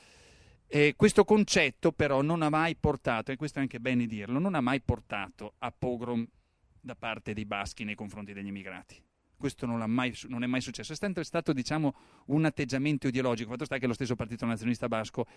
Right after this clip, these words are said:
col passare dei decenni, ha cambiato, già prima della guerra civile, ha cambiato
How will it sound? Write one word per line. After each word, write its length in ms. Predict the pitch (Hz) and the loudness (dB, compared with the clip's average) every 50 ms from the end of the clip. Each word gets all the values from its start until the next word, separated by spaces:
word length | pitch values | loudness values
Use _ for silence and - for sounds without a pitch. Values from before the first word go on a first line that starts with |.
| - _ | -16 _
col 160 | - 123 117 | -2 -2 -2
passare 460 | - 120 117 - - 131 127 127 120 | 0 -2 -6 -4 -2 -2 0 0 0
dei 140 | 113 110 113 | 0 -2 -2
decenni, 600 | 110 120 117 - - 120 110 107 110 110 113 117 - - - - - - _ _ _ | 0 -2 -2 0 0 0 0 2 2 2 2 0 -2 -6 -14 -20 -20 -20 _ _ _
ha 100 | - 131 | -6 -4
cambiato, 520 | - - 135 127 131 135 127 120 - 127 | 0 2 2 4 4 4 4 2 2 0
già 160 | 120 - 143 127 | 0 0 0 0
prima 260 | - 151 147 131 123 | 2 2 2 2 2
della 140 | 120 113 113 | 0 0 0
guerra 200 | 113 113 110 110 | 0 0 0 -2
civile, 380 | - - 120 110 107 110 117 | -4 -6 -6 -6 -6 -4 -6
ha 40 | 117 | -4
cambiato 540 | - - 113 113 117 113 110 - 123 117 | -2 0 0 0 0 0 0 2 2 2